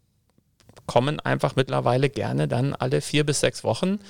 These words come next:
kommen die für eine Session von fünfzig Minuten bei mir wieder vorbei, um kurz sich so wieder zu sortieren und so ein bisschen zu berichten,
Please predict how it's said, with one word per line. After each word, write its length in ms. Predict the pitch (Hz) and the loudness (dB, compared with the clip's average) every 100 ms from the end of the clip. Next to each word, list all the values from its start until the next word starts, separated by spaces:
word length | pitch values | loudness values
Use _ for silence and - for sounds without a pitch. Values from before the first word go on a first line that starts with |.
| - - - - | -20 -20 -20 -2
kommen 200 | 127 135 | 2 2
die 200 | 147 156 | 0 -4
für 640 | - 143 139 143 151 160 156 | 0 4 6 6 4 -2 -4
eine 360 | 151 143 135 139 | 0 2 4 2
Session 320 | - 139 165 | 2 0 0
von 200 | - 151 | -2 0
fünfzig 400 | 160 156 - 139 | 0 -4 -4 -2
Minuten 480 | 135 131 175 185 160 | 0 0 0 -2 2
bei 120 | 135 | 2
mir 140 | 143 | 2
wieder 200 | 139 139 | 2 2
vorbei, 540 | 135 123 107 107 190 247 | 2 0 0 -2 -4 -6
um 360 | 185 180 175 - - | -6 -4 -4 -6 -4
kurz 280 | - 190 | 0 2
sich 120 | 175 156 | 0 0
so 220 | 170 160 | 2 4
wieder 220 | 156 151 | 6 4
zu 120 | - | 4
sortieren 540 | 127 127 - 214 254 226 | 2 2 2 -2 0 2
und 160 | 143 | 0
so 80 | 135 | 0
ein 100 | 131 | 0
bisschen 260 | 131 - 127 | 0 -2 -4
zu 140 | 123 | -2
berichten, 560 | 123 156 208 - 190 | -2 -2 -8 -4 -4